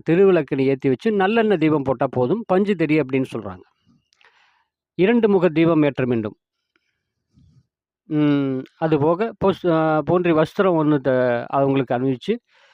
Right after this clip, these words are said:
பொன்னிற மலர்களால் பிச்சிப்பூ, முல்லைப்பூ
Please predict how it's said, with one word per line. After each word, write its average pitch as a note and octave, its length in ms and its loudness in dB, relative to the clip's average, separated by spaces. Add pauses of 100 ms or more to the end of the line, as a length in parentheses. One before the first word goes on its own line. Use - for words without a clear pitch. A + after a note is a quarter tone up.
(360)
பொன்னிற G#3+ 400 2
மலர்களால் A#2+ 500 -2 (380)
பிச்சிப்பூ, C#3+ 520 -4 (140)
முல்லைப்பூ C#3 540 -2